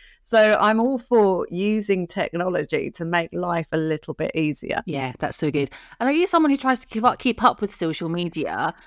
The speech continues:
Speaker 2: or do you feel, especially when it comes to your boys and them
Speaker 1: Mm.
Speaker 2: perhaps getting involved with, like, online games or social media, do you kind of get involved and keep up
Speaker 1: Mm.
Speaker 2: with what's happening and the developments, or do you tend to kind of stick your head in the sand and think,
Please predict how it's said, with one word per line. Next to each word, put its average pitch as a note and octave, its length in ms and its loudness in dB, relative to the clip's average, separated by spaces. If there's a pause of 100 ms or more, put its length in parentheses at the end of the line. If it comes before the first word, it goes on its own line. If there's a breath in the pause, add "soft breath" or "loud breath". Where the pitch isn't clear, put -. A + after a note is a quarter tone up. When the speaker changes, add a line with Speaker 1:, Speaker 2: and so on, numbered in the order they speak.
(180 soft breath)
Speaker 2:
or F#3 220 4
do F#3+ 140 -2
you G#3 140 2
feel, G#3+ 160 2
especially C4 400 0
when B3+ 100 2
it A#3 60 -2
comes A3 220 0
to G#3+ 40 -10
your F#3+ 140 0
boys E3+ 520 2
and D3+ 220 -2
them E3+ 460 0 (240 soft breath)
Speaker 1:
Mm. F#3+ 240 2
Speaker 2:
perhaps G3 220 0
getting - 200 -2
involved E3+ 460 0
with, - 100 -10
like, E3 140 0
online E3 320 -2
games F#3+ 440 0
or F#3 60 -2
social F3 380 -4
media, E3 360 -2 (300 loud breath)
do G#3 100 -6
you A#3 440 2
kind A3 200 -2
of F#3+ 300 -2 (300)
get G#3+ 160 2
involved E3+ 880 0
and G#3 120 2
keep G#3+ 240 2
up G3+ 120 6
Speaker 1:
Mm. G3 180 -8
Speaker 2:
with D#3 340 0 (180)
what's E3 340 -2
happening E3 420 -2
and D#3 80 -4
the - 40 -8
developments, D3+ 840 0
or E3+ 200 2
do E3 160 -8
you F#3 120 0
tend F3 300 -2
to - 60 -12
kind E3+ 160 -4
of D#3+ 80 -8
stick - 160 -6
your D#3 80 -4
head E3 160 -2
in D3+ 60 -6
the D3+ 80 -6
sand C#3+ 340 0
and C#3+ 120 -14
think, D3 200 -10